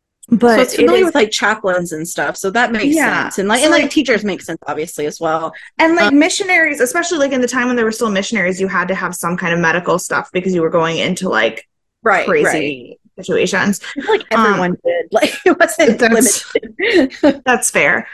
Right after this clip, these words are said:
Speaker 1: Um, no, but so, yeah, priests can have additional jobs,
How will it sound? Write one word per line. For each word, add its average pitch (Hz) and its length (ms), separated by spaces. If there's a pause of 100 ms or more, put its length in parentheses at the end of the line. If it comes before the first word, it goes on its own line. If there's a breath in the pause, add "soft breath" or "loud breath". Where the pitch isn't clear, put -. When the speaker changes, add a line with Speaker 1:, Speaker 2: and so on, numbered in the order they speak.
(160 loud breath)
Speaker 1:
Um, 311 280
no, 381 120
but 285 140
so, 285 320
yeah, 254 280
priests - 580
can 269 320
have 226 400 (100)
additional 196 1160
jobs, 247 720